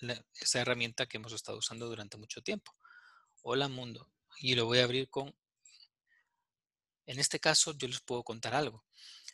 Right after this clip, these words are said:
Los archivos de, de Word, de Excel, de PowerPoint y de LibreOffice con sus equivalentes, en realidad son archivos comprimidos, que tienen diferentes archivos por, por dentro.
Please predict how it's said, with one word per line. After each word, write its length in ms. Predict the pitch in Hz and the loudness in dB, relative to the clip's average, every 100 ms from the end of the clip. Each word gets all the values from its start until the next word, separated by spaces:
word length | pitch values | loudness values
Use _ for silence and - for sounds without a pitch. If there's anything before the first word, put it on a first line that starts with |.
| _ _ | _ _
Los 240 | - 123 - | -8 -2 -2
archivos 520 | 123 - 143 139 135 | 2 2 2 0 -2
de, 160 | 117 101 104 - | -2 -4 -8 -8
de 180 | 135 123 | 2 2
Word, 500 | 104 117 139 143 127 | 4 6 10 10 8
de 80 | 110 | 6
Excel, 500 | - 135 135 139 123 | 6 6 8 10 8
de 80 | |
PowerPoint 920 | 113 117 117 123 123 131 131 127 123 110 | 4 2 2 0 -2 -4 -4 -4 -8 -10
y 120 | 101 | -12
de 100 | 98 | -12
LibreOffice 580 | 101 101 107 123 123 - | -10 -8 -2 0 2 0
con 140 | 117 | 0
sus 180 | - 120 | -4 -2
equivalentes, 680 | - 135 139 139 123 139 - - - - - | 0 4 4 2 -2 -6 -6 -12 -18 -8 -6
en 100 | 123 | -4
realidad 340 | 123 110 113 | -2 -2 2
son 160 | 113 131 | 2 0
archivos 360 | 131 - 127 - | 0 0 0 -4
comprimidos, 720 | 120 104 98 113 135 - - _ _ _ | -6 -10 -10 -6 -6 -8 -12 _ _ _
que 100 | - | -4
tienen 340 | 123 120 135 135 | -2 -2 -4 -6
diferentes 460 | 120 - 117 - | -4 -2 -2 0
archivos 360 | 127 - 113 110 | 2 4 2 0
por, 200 | - 120 | -4 -6
por 180 | - 123 | -2 2
dentro. 340 | 170 131 - | 2 0 -6